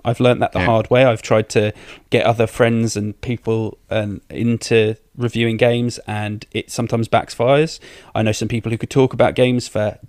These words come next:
Speaker 1: days on end but cannot write about them. I know people who are amazing at Counter-Strike or League, League of Legends or, you know,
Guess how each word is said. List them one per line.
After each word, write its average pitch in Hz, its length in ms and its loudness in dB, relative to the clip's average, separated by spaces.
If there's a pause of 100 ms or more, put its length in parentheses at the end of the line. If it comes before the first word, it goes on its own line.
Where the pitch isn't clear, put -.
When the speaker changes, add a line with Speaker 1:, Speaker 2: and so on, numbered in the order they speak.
Speaker 1:
days 208 240 4
on 160 120 4
end 110 280 0
but - 140 -12
cannot 160 300 2
write 131 200 4
about 104 220 -4
them. 107 160 -6 (300)
I 117 80 2
know 117 100 4
people 120 360 -4
who 120 220 2
are 113 200 4
amazing 139 1080 2
at - 500 -6 (360)
Counter-Strike 139 600 2
or 110 80 0
League, 151 460 2
League 143 280 4
of 131 100 0
Legends 117 480 0
or, 104 320 -4
you 151 100 0
know, 113 240 0